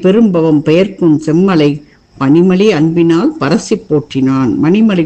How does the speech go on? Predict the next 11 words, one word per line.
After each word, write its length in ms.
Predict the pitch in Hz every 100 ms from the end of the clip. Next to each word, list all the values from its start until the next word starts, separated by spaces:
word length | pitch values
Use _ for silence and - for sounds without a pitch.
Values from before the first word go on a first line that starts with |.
| -
கோவில்னா 360 | 143 143 170 262
அழகிய 320 | 147 156 170 151 -
கோவில், 320 | 123 147 262
மணிகள் 380 | 151 151 160 156
பதிக்கப்பெற்ற 500 | 147 147 147 147 - 202
கோயில். 320 | 123 117 - _ - _ _ - -
செம்மல்னா 420 | 233 220 165 202
தலைவன். 400 | 208 143 135 - _
இப்ப 120 | 147
என்ன 160 | 139 160 160
செய்றான்? 360 | 135 143 240